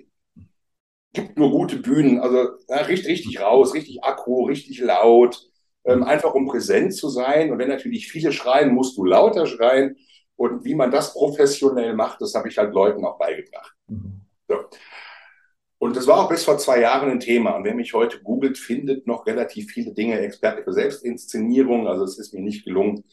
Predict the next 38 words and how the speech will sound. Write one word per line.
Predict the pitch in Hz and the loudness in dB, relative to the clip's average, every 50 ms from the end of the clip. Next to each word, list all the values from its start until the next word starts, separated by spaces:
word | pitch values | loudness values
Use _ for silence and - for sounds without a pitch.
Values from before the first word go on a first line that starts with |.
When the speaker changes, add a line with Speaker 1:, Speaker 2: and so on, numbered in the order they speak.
| _ _ _ _ _ | _ _ _ _ _
Speaker 1:
das | - - - - | -10 -10 -8 -6
Netz | 98 107 113 - - - | -4 -4 -4 -4 -4 -6
jetzt | 110 104 - - | -6 -6 -6 -6
komplett | - 101 101 104 104 107 113 - - | -6 -6 -6 -2 -2 -2 -2 -2 -4
zu | - - | -6 -6
reinigen. | - - - 104 127 139 143 131 117 123 127 127 127 - - - _ _ _ _ _ _ _ | -6 -4 -2 -2 0 2 2 0 0 0 0 -2 -2 -4 -8 -16 _ _ _ _ _ _ _
Ich | - 120 127 | -12 -8 -8
schäme | - - - 113 156 - 185 147 | -4 0 2 4 4 6 6 4
mich | 143 139 143 - | 4 2 2 0
auch | - | -2
der | - 127 120 | -2 -2 0
Vergangenheit | - 113 - - 107 170 202 196 - 110 110 120 - - | 0 0 2 2 2 2 2 2 2 2 2 2 0 0
jetzt | 120 101 - - | -4 -4 -4 0
nicht. | 123 135 139 139 127 | 0 2 2 2 0
Also | 107 110 | -4 -6
ich | 104 - - | -8 -4 0
gucke | - - - - 139 | 2 2 2 2 0
jetzt | 123 - 123 | -2 -2 -4
auch | 120 117 | -6 -4
nicht | 120 135 131 - | -4 -4 -4 -4
in | 120 107 | -4 -4
jedem | 101 110 131 104 - 110 104 98 | -2 0 0 2 2 0 0 -2
Winkel | 104 120 - 185 - - - 147 139 135 | -2 -2 -2 -2 -2 -2 2 2 4 4
auf | 127 120 - - | 2 0 0 0
der | 113 107 - - | -2 0 0 0
Unterseite | 180 196 202 - 131 123 - 113 113 131 147 147 - 123 - | -2 -2 0 0 -2 0 0 2 2 2 2 0 -4 -6 -6
einer | 117 120 113 - | -4 -2 -2 0
Unterseite, | 135 156 - 139 131 120 120 131 143 143 - | -2 -2 -2 -4 -6 -2 0 2 2 2 0
ob | - - | -4 -6
noch | - 117 107 - | -6 -6 -6 -6
irgendwo | - 127 160 175 165 - 104 98 | 0 2 4 4 4 2 -2 -2
Selbstinszenierung | 92 104 131 - - - 107 104 104 - - 110 104 104 104 101 101 98 | 0 0 0 0 -2 -6 -10 -10 -10 -10 -8 -6 -4 -2 -2 -2 -2 -4
steht. | 92 98 101 117 113 - _ _ _ _ _ _ _ _ | -6 -6 -6 -6 -6 -8 _ _ _ _ _ _ _ _
Also | - - 117 120 | -14 -6 -2 0
man | 120 107 104 104 | 2 2 2 0
findet | - - 170 214 214 208 175 165 - - | 0 -2 0 0 0 0 -2 -4 -4 -4
das | 170 170 160 170 | -4 -4 -4 -4
noch. | 185 233 226 - - | -6 -8 -8 -10 -14